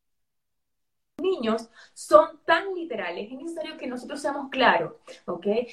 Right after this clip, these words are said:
Entonces, si yo no quiero que la boca sea una, una posible vía por de, de un, una, un abusador, un acosador, se acerca a mi hijo, yo tengo que también normalizar eso en casa. Este es un límite, un límite que tenemos que respetar, ¿ya? Entonces,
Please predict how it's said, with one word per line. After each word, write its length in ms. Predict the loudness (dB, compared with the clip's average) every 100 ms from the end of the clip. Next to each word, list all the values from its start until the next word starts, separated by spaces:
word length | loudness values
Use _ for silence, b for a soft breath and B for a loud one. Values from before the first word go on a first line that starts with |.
| 0
Entonces, 300 | 0 2 0
si 120 | 0
yo 180 | 4 4
no 200 | 4 -8
quiero 420 | -2 0 4 2
que 140 | 4 2
la 160 | 2
boca 480 | 2 4 4 0 -12
sea 300 | -8 0 0
una, 320 | 2 0 -2 -2
una 280 | -2 -2 0
posible 480 | -2 -2 0 0
vía 420 | 0 -2 -2 -2 -4
por 160 | -6
de, 160 | -6 -6
de 140 | -2
un, 340 | 0 0 -2 -6
una, 480 | -6 -4 -2 -4 -4
un 220 | -6 -6
abusador, 440 | -6 -6 -6 -6 -4
un 100 | -4
acosador, 500 | -6 -8 -6 -6 -6 _ _ _ _ _ _
se 100 | -6
acerca 320 | 0 0 0
a 40 | -4
mi 220 | -2 -2
hijo, 220 | -2 -6 B B 2
yo 140 | 2
tengo 180 | 4 0
que 100 | 0
también 280 | 2 4 4
normalizar 560 | 2 0 -4 -2 0
eso 180 | 0 0
en 80 | -6
casa. 340 | -10 -10 -16 B B 8
Este 340 | 8 8 2
es 60 | 0
un 120 | 0
límite, 480 | 2 2 0 -2 -2
un 80 | 2
límite 240 | 2 2
que 60 | -2
tenemos 280 | -2 -2 -2
que 100 | -4
respetar, 640 | -4 -4 0 0 0 -6 B B B
¿ya? 180 | -8 -4
Entonces, 360 | 0 0 2